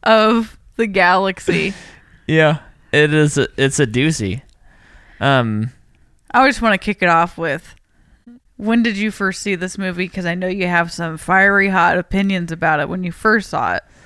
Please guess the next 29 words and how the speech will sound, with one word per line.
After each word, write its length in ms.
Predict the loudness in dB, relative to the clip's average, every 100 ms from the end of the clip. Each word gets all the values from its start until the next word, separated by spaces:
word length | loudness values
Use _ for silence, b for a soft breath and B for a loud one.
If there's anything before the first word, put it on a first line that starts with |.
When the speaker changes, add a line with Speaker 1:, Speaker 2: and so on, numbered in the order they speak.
| b 0
Speaker 2:
Yeah, 320 | 2 4 2
so 420 | 0 2 4 2
my 520 | 2 2 2 2 2
whole 320 | 2 4 2
thing 340 | 2 0 0 0
with 160 | -2
the 80 | -2
movie 460 | -2 -2 -2 -2 -2
was 580 | 0 0 -2 -4 -8 -8
I 220 | -2 0 2
was 280 | 2 0
fully 800 | -6 -8 2 4 4 4 2 2 -2 B B _
off 280 | -2 -2 0
of 160 | -4 -4
Marvel 480 | -4 -2 0 -2 0
at 140 | -4
this 160 | -4 -4
point 260 | -4 -2
when 80 | -2
it 100 | -4
came 280 | -4 -4 -4
out, 320 | -4 -6 -10 B B B B B B
and 280 | 0 0 0
I, 680 | -2 -2 0 0 0 0 -2 -8 _ _ _ _ _ -20 -18 -6
I, 480 | -2 0 0 0 -2
um, 640 | -2 -2 -4 -4 -8 -10 _ -2
took 200 | -2 0
it 120 | -2
out. 420 | 0 -2 -4 -8